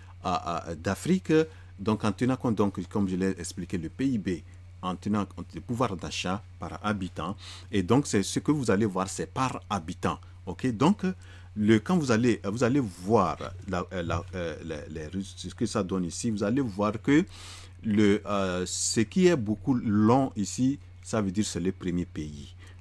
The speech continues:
Hein, ainsi de suite, et on va jusqu'au, au, euh, au, au plus,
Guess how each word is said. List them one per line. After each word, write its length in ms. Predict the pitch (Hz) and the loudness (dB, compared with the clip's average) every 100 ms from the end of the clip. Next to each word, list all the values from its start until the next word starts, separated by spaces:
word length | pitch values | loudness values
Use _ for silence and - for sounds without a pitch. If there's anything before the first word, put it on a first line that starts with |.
| - | -4
Hein, 120 | 95 101 | -4 -2
ainsi 280 | 95 - | -4 -4
de 100 | 104 | -4
suite, 320 | 95 - 110 113 | -2 -2 -2 -4
et 160 | 98 95 | -4 -6
on 120 | 95 | -4
va 260 | 87 104 107 101 | -4 0 -2 -2
jusqu'au, 560 | 87 92 - 98 98 - | -10 -14 -4 -2 -2 -4
au, 120 | 92 85 - | -8 -8 -8
euh, 120 | 85 - | -8 -8
au, 220 | 85 82 | -10 -10
au 40 | |
plus, 400 | 85 - 92 95 | -12 -6 -4 -4